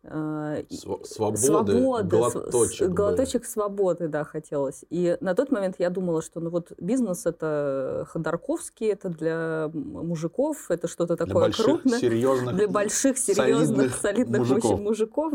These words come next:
Speaker 1: да, и что вообще, куда я, собственно говоря, э, суюсь. И это все подтверждали мои родители,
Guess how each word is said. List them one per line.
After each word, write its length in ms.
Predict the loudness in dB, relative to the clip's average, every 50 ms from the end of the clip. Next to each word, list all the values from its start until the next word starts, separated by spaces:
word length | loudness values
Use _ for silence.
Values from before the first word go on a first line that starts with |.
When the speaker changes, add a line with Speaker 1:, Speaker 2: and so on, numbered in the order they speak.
| -2
Speaker 1:
да, 240 | -2 -2 -2 -2 -2
и 160 | -2 -2 -4
что 180 | -6 -6 -6 -4
вообще, 340 | -4 -4 -2 0 -2 -2 0
куда 280 | -2 -4 -2 -2 0
я, 420 | 0 0 0 0 -2 -2 -4 -4 -6
собственно 380 | -6 -8 -8 -8 -8 -8 -6
говоря, 380 | -4 -4 -2 -2 -2 -2 -4 -6 -10 _ -20 -20 -20 _ _ _
э, 380 | -10 -8 -8 -6 -8 -8 -8 -6
суюсь. 420 | -4 -2 -2 0 0 0 0 -2 -4 -2
И 60 | 0
это 240 | 0 2 2 0 -4
все 260 | -4 -2 0 0 0
подтверждали 640 | 0 -4 -6 -2 -4 -2 -2 0 0 0 2 2 0
мои 220 | 0 0 0 0
родители, 880 | 0 0 -2 -2 -2 0 0 -2 -2 -2 -4 -2 0 2 0 0 -2